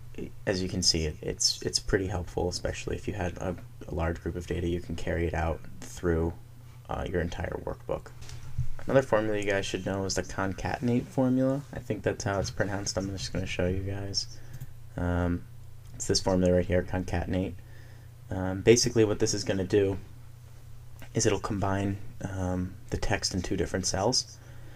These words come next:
So in column I, I wanna see Cain Abel as Cain Abel, not, um, not as two separate cells. So for text one,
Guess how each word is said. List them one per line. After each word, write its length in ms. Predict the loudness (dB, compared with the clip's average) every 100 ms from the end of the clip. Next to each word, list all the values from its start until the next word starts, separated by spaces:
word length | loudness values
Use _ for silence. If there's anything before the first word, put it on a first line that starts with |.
| -12 -10
So 720 | 2 4 6 6 6 4 2 -2 -12 -16 -16 -16 -16 -16 -6
in 120 | -4 0
column 360 | 2 4 4
I, 360 | 4 4 4 4
I 40 |
wanna 300 | 2 2 0
see 540 | -2 -2 0 0 0 -4 -10 -12 -8 -8 -8 -6
Cain 260 | 2 4 6
Abel 460 | 6 6 6 6 2 -8 -12 -8
as 260 | -2 2 2
Cain 300 | 2 0 2
Abel, 340 | 2 2 0 -4 -10 -14 -6
not, 360 | -2 0 0 -2
um, 440 | -2 -2 -2 -4 -6 -8 -10 -8 0
not 200 | 2 4
as 100 | 2
two 160 | 2
separate 380 | 2 2 0 0
cells. 400 | 2 2 2 -2 -4 -8 -8 -8 -6
So 300 | -2 2 2
for 240 | 2 0
text 360 | 2 2 2 2
one, 540 | 4 8 8 6 4